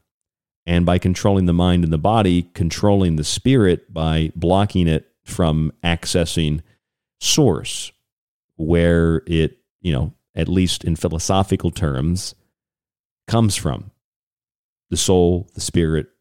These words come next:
et cetera. So we can see how magical words, implications, fear, emotions, et cetera, can be used today to cultivate new authoritative religious systems,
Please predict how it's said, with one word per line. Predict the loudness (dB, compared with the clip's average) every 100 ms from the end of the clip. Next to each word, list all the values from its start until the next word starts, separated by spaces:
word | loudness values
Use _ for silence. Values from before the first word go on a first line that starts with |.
| _ _ _
et | -10 -2
cetera. | 0 0 -2 -8 -18 _ _ _ _ _
So | -18 -6 0
we | 0
can | 0 0
see | 2 4
how | 4 2 2 0 _ _
magical | -2 0 0 2
words, | 2 4 2 0 -6 -8 -12 -4
implications, | -4 -2 -2 2 2 2 2 2 0 -4 -12
fear, | -4 0 2 4 2 0 -6 _ _ _ _
emotions, | -2 2 4 2 0 0
et | -2
cetera, | 0 0 2
can | 0 0
be | 0
used | 2 4 4 4 0
today | -4 -4 -4
to | -6
cultivate | -2 0 0 0 0 0
new | 0
authoritative | 2 0 0 0 -2 -2
religious | -2 -2 -2 -2
systems, | 0 0 0 -2 -2